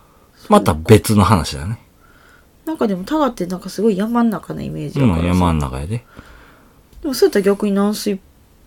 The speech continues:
Speaker 1: ぽい気がするんやけど。
Speaker 2: 地質のべ-、
Speaker 1: でも
Speaker 2: 地質の差。
Speaker 1: で、こうするね。
Speaker 2: どんだけ山ん中でも、
Speaker 1: うん。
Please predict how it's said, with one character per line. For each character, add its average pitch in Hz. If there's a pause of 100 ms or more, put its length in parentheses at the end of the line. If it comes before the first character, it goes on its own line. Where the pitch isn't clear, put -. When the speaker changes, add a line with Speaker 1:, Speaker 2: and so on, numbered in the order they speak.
(180)
Speaker 1:
ぽ 202
い 151
気 -
が 202
す -
る 196
ん -
や -
け -
ど。 -
Speaker 2:
地 147
質 151
の 175
べ-、 120
Speaker 1:
で 147
も 131
Speaker 2:
地 -
質 151
の 156
差。 143 (460)
Speaker 1:
で、 311 (140)
こ 226
う -
す 165
る 190
ね。 208
Speaker 2:
ど -
ん -
だ 190
け 175
山 151
ん 143
中 73
で 85
も、 131
Speaker 1:
う -
ん。 170